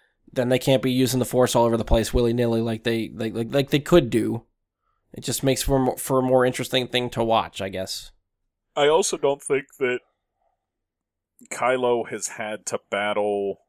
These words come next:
Speaker 2: anyone of anywhere near equal ability before to have to use the Force instead of just the lightsaber. The
Speaker 1: And that
Speaker 2: only
Speaker 1: was the
Speaker 2: person
Speaker 1: thing
Speaker 2: ever was Rey that bested him, and now she's on his side, so he's not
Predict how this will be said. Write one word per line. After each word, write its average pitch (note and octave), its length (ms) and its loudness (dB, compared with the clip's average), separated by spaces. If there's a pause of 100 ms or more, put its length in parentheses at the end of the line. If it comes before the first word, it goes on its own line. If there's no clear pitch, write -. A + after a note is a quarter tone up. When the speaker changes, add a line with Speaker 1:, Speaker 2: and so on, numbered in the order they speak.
(920)
Speaker 2:
anyone G#2 600 -8 (120)
of F#2+ 260 -6 (240)
anywhere G#2 420 -6
near G2 340 -8
equal G2 400 -10
ability F2 560 -6 (180)
before C#2+ 460 -10 (180)
to A2 140 -2
have - 360 2
to - 120 -10
use F#2+ 240 -4
the - 80 -2
Force - 360 0
instead F#2 300 2
of - 100 -8
just - 280 2
the F2 60 -4
lightsaber. F2+ 640 -4 (420)
The B2 100 2
Speaker 1:
And B2+ 80 10
that - 40 12
Speaker 2:
only F3+ 100 10
Speaker 1:
was C3+ 80 4
the C3+ 80 8
Speaker 2:
person C3 160 6 (100)
Speaker 1:
thing A#2+ 40 2
Speaker 2:
ever G#2 300 6
was F#2+ 220 -6 (100)
Rey A#2+ 240 2
that F#2+ 200 -8
bested A#2 360 2
him, F#2+ 100 -4
and F#2 80 -6
now G2+ 140 0
she's A#2 300 0
on F2+ 160 2
his D3 200 6
side, F#2+ 380 4
so F#2 120 -4
he's G2+ 160 -10
not G2+ 200 -2